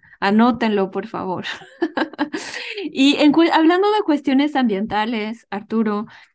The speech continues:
¿qué, qué pasa con esto de la, la sostenibilidad en el cultivo del café? O sea, ¿cómo estamos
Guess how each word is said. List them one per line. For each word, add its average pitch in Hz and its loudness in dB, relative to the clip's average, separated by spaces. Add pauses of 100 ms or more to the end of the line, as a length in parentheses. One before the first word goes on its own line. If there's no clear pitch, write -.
(420)
¿qué, 302 2
qué 339 -2
pasa 302 -2 (200)
con 233 0
esto 247 -6
de 208 -4
la, 190 -4
la 214 -8
sostenibilidad 208 -4
en 220 -2
el 196 -4
cultivo 208 -6
del 220 -6
café? 185 -16 (480)
O 233 -8
sea, 240 0
¿cómo 285 4
estamos 285 2